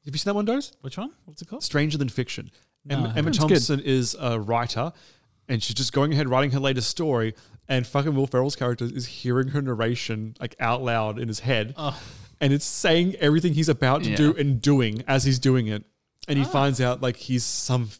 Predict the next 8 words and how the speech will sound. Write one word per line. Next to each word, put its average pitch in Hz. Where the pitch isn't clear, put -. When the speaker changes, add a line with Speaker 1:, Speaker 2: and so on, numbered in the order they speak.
Speaker 1:
through 135
some 131
bullshit, 127
he's 127
effectively 143
a 143
living 139
f-, -